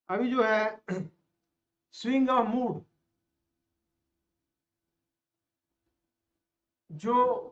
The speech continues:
patient का या जो हमारा जो mood होता है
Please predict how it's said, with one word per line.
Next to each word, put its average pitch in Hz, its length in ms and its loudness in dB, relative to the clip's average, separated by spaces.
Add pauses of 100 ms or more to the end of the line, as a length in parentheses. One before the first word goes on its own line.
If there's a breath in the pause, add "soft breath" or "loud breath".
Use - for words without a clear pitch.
(920)
patient 233 520 -4
का 180 440 0
या 190 180 0
जो 196 160 0
हमारा 202 380 0
जो 208 160 -2
mood 233 280 -2
होता 190 360 -2
है 139 340 -6